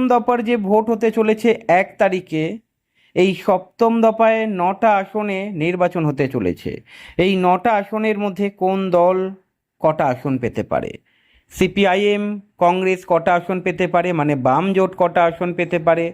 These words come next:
বিজেপি কটা আসন পেতে পারে এবং তৃণমূল কটা আসন পেতে পারে। বন্ধুরা, প্রথমেই আলোচনা করব দমদম লোকসভা কেন্দ্র। আপনারা জানেন সৌগত রয় তিনবারের সাংসদ, উনি জিতে আসছেন।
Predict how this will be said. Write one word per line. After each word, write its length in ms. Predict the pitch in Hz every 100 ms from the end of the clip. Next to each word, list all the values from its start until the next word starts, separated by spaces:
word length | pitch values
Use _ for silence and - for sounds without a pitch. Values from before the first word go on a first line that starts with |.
| - _ _ -
বিজেপি 420 | 131 143 180 202
কটা 260 | 185 175 170
আসন 200 | 160 170
পেতে 220 | 165 160 160
পারে 260 | 160 160 160 - - 147
এবং 220 | 143 147 143
তৃণমূল 480 | - 151 147 139 139
কটা 260 | 131 113 113
আসন 240 | 104 - 107
পেতে 260 | 101 -
পারে। 260 | - 58 - - _ - _
বন্ধুরা, 300 | 175 220 262 262
প্রথমেই 460 | 240 214 240 254
আলোচনা 360 | 240 233 233 226
করব 200 | 226 220 226
দমদম 460 | 180 180 196 202 208
লোকসভা 440 | 190 185 - 165 151
কেন্দ্র। 340 | 143 123 92 62 - _ - -
আপনারা 360 | 147 151 202 196
জানেন 320 | 196 214 226 226
সৌগত 460 | - 208 208 214 214 214
রয় 300 | 190 196 220 240 _ _ _ 226
তিনবারের 640 | 233 247 240 226 220 214 202
সাংসদ, 480 | 190 170 156 156 110 - _ _ -
উনি 200 | 190 214
জিতে 280 | 180 208 220 214
আসছেন। 460 | 190 - - 139